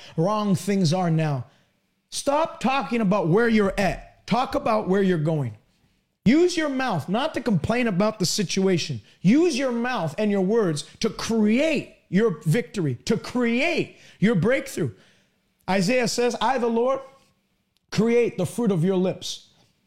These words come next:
So the fruit of your lips is what God will create in your life. Complaining, the Bible says, "Don't complain as they complain and were destroyed by the destroyer."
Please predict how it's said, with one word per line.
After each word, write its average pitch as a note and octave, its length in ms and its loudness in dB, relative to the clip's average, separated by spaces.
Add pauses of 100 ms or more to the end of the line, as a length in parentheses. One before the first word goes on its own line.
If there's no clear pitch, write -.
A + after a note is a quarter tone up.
(300)
So A#3 140 0
the G3+ 100 2
fruit C#4+ 240 -2
of B3 100 -2
your C4+ 120 0
lips G#3+ 260 0
is F3+ 140 2
what F#3+ 140 0
God G3+ 300 -2 (880)
will F3+ 140 2
create F#3+ 480 -2 (300)
in G3 120 2
your F#3 120 2
life. F3+ 360 -2 (1400)
Complaining, B3 560 0
the A#3 60 -2
Bible A#3 260 0
says, A#3+ 180 -2
"Don't C4 300 0
complain B3+ 340 -4
as F#3+ 140 -2
they B3 140 -2
complain A#3 500 -4 (840)
and G#3+ 160 2
were G#3+ 80 2
destroyed G3 480 0
by G#3+ 140 0
the F3+ 100 0
destroyer." E3 600 -2